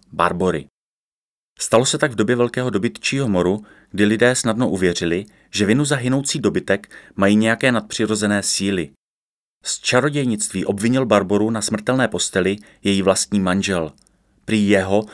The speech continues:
i mnoho jiných zahubila ďábelským nápojem. Již druhého dne,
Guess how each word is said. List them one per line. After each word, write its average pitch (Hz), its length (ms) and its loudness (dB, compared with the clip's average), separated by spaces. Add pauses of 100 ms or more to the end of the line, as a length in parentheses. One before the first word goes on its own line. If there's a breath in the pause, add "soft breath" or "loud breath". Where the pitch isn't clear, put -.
(100)
i 104 120 2
mnoho 131 260 2
jiných 120 340 0
zahubila 113 380 2
ďábelským 98 560 0
nápojem. 87 560 -2 (680)
Již 104 180 0
druhého 147 400 2
dne, 107 300 0